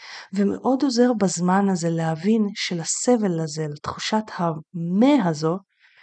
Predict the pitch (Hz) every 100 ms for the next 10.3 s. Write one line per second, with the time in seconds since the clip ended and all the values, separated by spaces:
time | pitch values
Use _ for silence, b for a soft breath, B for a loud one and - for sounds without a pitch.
0 | b b - 240 - 269 - 196 190 262
1 | 226 - - B B B B 208 165 202
2 | 185 170 202 208 - 190 170 - 165 160
3 | - - 202 220 190 - 160 - - 269
4 | - 151 151 147 - 165 - 160 185 294
5 | 311 269 196 170 156 - 160 160 160 160
6 | 190 247 240 B B B 190 202 196 -
7 | 185 180 170 226 269 277 - _ b b
8 | b 208 262 370 440 349 240 196 190 -
9 | 185 180 180 - 190 - 190 180 175 170
10 | 165 170